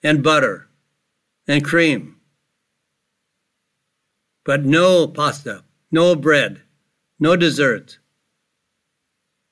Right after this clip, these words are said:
no cookies, no candy. I also include a little bit of fruit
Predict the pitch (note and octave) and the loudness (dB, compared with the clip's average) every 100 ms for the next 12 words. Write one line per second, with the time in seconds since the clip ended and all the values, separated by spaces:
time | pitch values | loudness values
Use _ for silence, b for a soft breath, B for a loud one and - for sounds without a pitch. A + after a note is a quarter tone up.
0 | _ - D3+ F3 F3+ C#3 B2 G2+ - - | _ -4 0 0 0 -2 -4 -8 -10 -6
1 | D3+ D3+ D#3+ C#3+ A2+ F#2 _ _ _ _ | -4 0 0 0 -6 -14 _ _ _ _
2 | _ _ _ _ _ _ _ _ _ _ | _ _ _ _ _ _ _ _ _ _
3 | _ _ _ _ _ _ _ _ _ _ | _ _ _ _ _ _ _ _ _ _
4 | _ _ _ _ _ _ _ _ - B2 | _ _ _ _ _ _ _ _ -6 0
5 | D#3 D#3+ E3+ D3+ D#3 E3+ D#3+ - - _ | 2 2 0 0 0 0 -2 -10 -20 _
6 | D3+ D#3+ F#3+ F#3 F3+ - F#3 D#3 - | -2 2 2 2 0 0 0 -2 -4